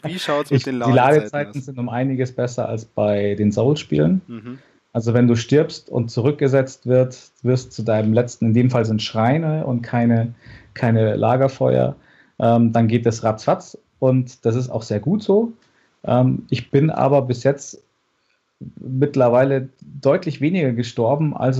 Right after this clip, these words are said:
Speaker 2: ich es zum Beispiel auch in einem Bloodborne bin. Und, äh, es ist von der Geschwindigkeit her, ist es deutlich, deutlich höher, als es auch in Bloodborne ist. Bloodborne war ja schon viel schneller als in Dark Souls,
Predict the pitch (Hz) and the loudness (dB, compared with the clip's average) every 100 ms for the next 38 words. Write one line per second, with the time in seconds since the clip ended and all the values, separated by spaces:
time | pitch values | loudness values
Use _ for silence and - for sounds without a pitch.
0 | 127 131 123 120 - 127 113 - 107 113 | -2 -4 -4 -4 -2 0 0 0 0 2
1 | 120 110 127 160 - 104 101 139 190 - | 4 4 2 0 0 0 2 0 -2 -2
2 | 123 117 - - 92 127 - - 143 120 | -2 -2 -6 -10 -6 -2 -2 0 2 2
3 | 117 - 156 165 - 139 131 143 131 123 | 2 2 2 2 0 -2 0 0 0 0
4 | 117 110 127 160 160 131 - 123 117 113 | -4 -2 2 2 2 -2 -2 -4 -4 -6
5 | 120 117 107 104 104 104 101 107 104 107 | -2 0 0 -2 -2 -2 0 0 0 -2
6 | 104 120 123 131 117 113 110 107 113 123 | -2 -2 0 2 2 2 0 -4 -6 -4
7 | 131 117 110 104 101 98 117 - 104 104 | -2 0 0 -2 -4 -2 -2 -2 -4 -4